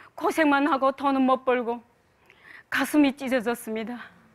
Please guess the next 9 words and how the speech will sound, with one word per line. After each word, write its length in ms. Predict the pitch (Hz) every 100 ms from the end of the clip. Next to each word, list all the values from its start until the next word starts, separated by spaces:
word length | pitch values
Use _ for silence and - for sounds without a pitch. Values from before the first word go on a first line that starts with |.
| _ _ _ - - -
마지막으로 640 | - 240 240 262 262 262 269
탈출을 520 | - 285 254 240 233
시도한 520 | - 247 262 233 254
후에 240 | 233 262 226 - - _ _ - - - - _
중국에서 720 | - 262 254 262 277 254 269 262 - _ _ _
남한에 440 | - 240 262 277 269
대한 260 | 269 269
이야기를 480 | 269 285 262 240 247
들었습니다. 680 | - 220 220 - 214 214 208